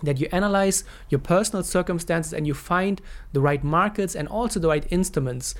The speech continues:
And you should look at the instruments that you are trading and analyze them over the last few months to see, do they actually move when you have the time for your trading? A lot of traders go wrong here and they choose markets just because they are maybe their domestic markets or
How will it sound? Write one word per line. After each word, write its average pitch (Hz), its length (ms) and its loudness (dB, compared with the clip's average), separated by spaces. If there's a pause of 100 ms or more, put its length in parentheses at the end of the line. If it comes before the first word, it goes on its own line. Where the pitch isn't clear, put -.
(300)
And 151 80 4
you 160 100 6
should 233 520 0
look 190 180 4
at 165 160 0
the - 140 -4
instruments 170 420 2
that 160 180 2
you 143 80 2
are 131 60 -2
trading 175 540 2 (240)
and - 120 -2
analyze 190 440 2
them 160 160 0
over 156 180 2
the 143 80 2
last 147 320 2
few 147 160 -2
months 165 420 2
to - 120 -2
see, 165 420 2 (340)
do 180 160 6
they 233 180 4
actually 175 460 -2
move 170 420 0 (280)
when 170 280 2
you 208 100 2
have 156 260 0
the 143 100 -4
time 156 440 -4
for 143 260 -2
your 127 120 -2
trading? 135 500 0 (320)
A 156 60 2
lot 208 140 4
of 240 120 -4
traders 190 320 0
go 151 180 2
wrong 156 300 2
here 170 260 2 (240)
and 151 100 0
they 139 100 2
choose 220 360 2
markets 165 420 4
just 160 220 -2
because 147 380 2 (260)
they 151 120 4
are 147 60 4
maybe 143 200 2
their 135 100 2
domestic 165 500 2
markets 160 400 0
or 160 360 4